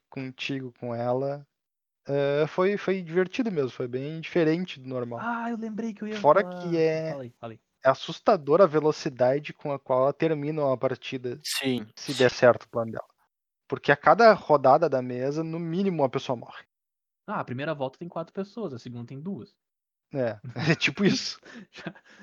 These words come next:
Speaker 2: se ninguém fizer nada pra parar ela, ela só bate.
Speaker 3: É, e fora que tu tem, tu tava falando do, do fato dos caras te, poder te atacar e tal, virar contra ti, tu tem o trunfo que é o terreno, né, cara?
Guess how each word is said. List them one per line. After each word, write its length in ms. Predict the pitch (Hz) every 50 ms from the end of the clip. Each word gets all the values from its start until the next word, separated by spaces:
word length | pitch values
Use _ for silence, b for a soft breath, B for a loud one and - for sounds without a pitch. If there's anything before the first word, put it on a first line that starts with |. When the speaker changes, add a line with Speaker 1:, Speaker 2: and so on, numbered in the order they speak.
| 180 156 139
Speaker 2:
se 160 | - - 160 156
ninguém 340 | 165 160 156 151 156 180
fizer 300 | - _ - 160 165 160
nada 240 | 156 151 143 143 151 -
pra 240 | - 147 143 139
parar 380 | 135 - 147 139 139 139 139 139
ela, 200 | 139 139 139 143
ela 120 | 143 156 165
só 140 | 165 - 220
bate. 400 | 208 233 226 196 180 _ _ _ _ _ _ _ _ _ _ _ _ _
Speaker 3:
É, 100 | 175 180
e 240 | 139 - 131 131 -
fora 340 | - - - 151 151 170 165
que 80 | -
tu 80 | - 214
tem, 380 | - - 208 208 220 226 190
tu 140 | 139 - -
tava 180 | - 151 151 151
falando 360 | - 160 143 151 165 151 139
do, 40 | 123 120
do 60 | 131
fato 260 | - - 127 - -
dos 100 | 143 131
caras 220 | - - 127 127 120
te, 360 | - - - 123 117 113 110
poder 220 | - - 123 120 120
te 120 | - -
atacar 580 | - 123 - - - 104 107 127 160 160 131 113
e 60 | -
tal, 240 | - 123 123 127 127
virar 240 | 120 123 120 123 123
contra 220 | - 147 - 127
ti, 120 | - - 131
tu 120 | - 170
tem 160 | - - 254
o 40 | 311
trunfo 360 | - - 311 285 311 - - -
que 60 | -
é 20 | 294
o 40 | -
terreno, 440 | - 359 - - 247 240 220 190
né, 80 | 127 120
cara? 320 | - - 127 104 - -